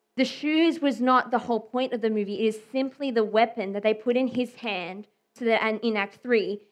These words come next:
he can overpower the weapon. Because, um, you know, one of the great things about, um, Chekhov's gun is that Flint Lockwood and the audience go through this entire movie unaware that he already has in his possession the key he needs for the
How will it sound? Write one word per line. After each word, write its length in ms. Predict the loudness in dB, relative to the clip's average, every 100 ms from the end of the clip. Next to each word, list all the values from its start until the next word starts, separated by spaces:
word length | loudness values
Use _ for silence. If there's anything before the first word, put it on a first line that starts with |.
| _ -6
he 100 | -4
can 140 | 0
overpower 460 | 0 0 0 0 2
the 60 |
weapon. 420 | 2 2 0 -12 -16 _ _ _ _ -20 _ _ _
Because, 540 | -4 -2 4 6 6 2 _ _ _ 2
um, 340 | 6 8 6 2
you 100 | 2
know, 240 | 4 4 2 _ 0
one 160 | 2
of 60 | 4
the 80 | 0
great 360 | 2 2 2
things 280 | -2 -2 0
about, 320 | 2 4 2 0
um, 240 | -6 -6 -4
Chekhov's 460 | 0 0 0 -2
gun 260 | 2 4 4
is 280 | 2 -2 0
that 360 | 2 2 -2 _ _ _ _ _ _ _ _
Flint 320 | -2 0 2
Lockwood 640 | 4 4 4 4 6 6 2 -8 _
and 300 | 0 4 4
the 140 | 2 2
audience 360 | 4 4 2
go 200 | 4 4
through 300 | 4 2 -2
this 180 | 0 -2
entire 880 | 0 -2 -2 -8 -6 4 6 6 6
movie 640 | 4 2 -2 -4 -8 -10 -16 _ _ _ _ _
unaware 560 | 4 6 6 6 6 6
that 200 | 4 0
he 320 | -4 -2 2
already 320 | 4 4 4
has 360 | 0 2 2 2
in 180 | 0 -2
his 200 | -2 -4
possession 640 | -4 -2 0 0 -2 -4
the 80 | -4
key 400 | -8 -8 -6 -6
he 180 | -4 -2
needs 320 | 0 -2 -6
for 140 | -12
the 120 | -12